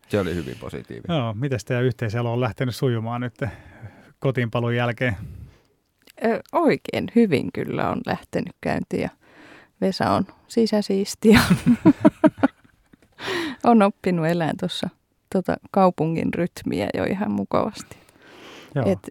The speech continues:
Speaker 3: yllättävän vähän on ollut mitään, mitään niin kuin semmoista ha-, hankaluutta tai, tai mitään niin kuin sopeutumisvaikeuksia ei oo, ei oo ollut, et ihan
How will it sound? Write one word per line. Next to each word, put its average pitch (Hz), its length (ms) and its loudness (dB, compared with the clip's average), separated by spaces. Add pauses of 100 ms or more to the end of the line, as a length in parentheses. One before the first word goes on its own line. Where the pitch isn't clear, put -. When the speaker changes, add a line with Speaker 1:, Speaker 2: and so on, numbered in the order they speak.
Speaker 3:
yllättävän 190 560 2
vähän 170 340 2
on - 140 -2
ollut - 300 -4
mitään, - 320 -6 (360)
mitään 196 400 0
niin - 200 0
kuin - 220 -4 (840)
semmoista - 480 -4
ha-, - 300 -4
hankaluutta - 720 2
tai, - 260 2 (180)
tai 57 200 0 (380)
mitään - 340 -6
niin 208 160 -4
kuin - 100 -20 (760)
sopeutumisvaikeuksia - 1600 0
ei - 300 -2
oo, 185 120 -2 (220)
ei 190 240 -2
oo - 60 -2
ollut, - 400 -6
et - 220 -20 (520)
ihan 185 260 -2